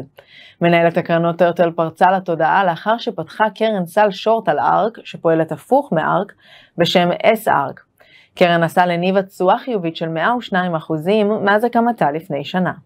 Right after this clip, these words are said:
חברת פורד נמצאת תחת ביקורת רבה עקב כישלונה למכור את רכביה ומקבלת הורדות דירוג אגרסיביות. ענקית הרכב האמריקאית דיווחה בהפתעה על גידול רחב במלאי הרכבים הפנויים שלה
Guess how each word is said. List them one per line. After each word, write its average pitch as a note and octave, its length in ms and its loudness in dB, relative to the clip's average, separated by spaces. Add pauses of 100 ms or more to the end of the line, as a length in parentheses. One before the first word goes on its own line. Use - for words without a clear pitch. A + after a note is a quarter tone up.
(1600)
חברת F#3 340 4
פורד G3 300 4
נמצאת G3 440 4
תחת G3+ 320 2
ביקורת A#3 580 0
רבה E3 400 2
עקב G#3+ 240 0
כישלונה F#3+ 640 -2
למכור A3 400 0
את G#3 100 -6
רכביה D#3+ 500 0 (100)
ומקבלת A3 540 -2
הורדות E3 380 0
דירוג D3+ 340 -4
אגרסיביות. D#3+ 840 0 (520)
ענקית E3 320 2
הרכב E3 380 2
האמריקאית D#3+ 720 0
דיווחה E3+ 440 -2
בהפתעה F#3 420 2
על G3 100 0
גידול E3+ 460 -4
רחב F#3+ 360 -2
במלאי E3 260 -6
הרכבים E3+ 500 -4
הפנויים F#3 440 -6
שלה E3+ 380 0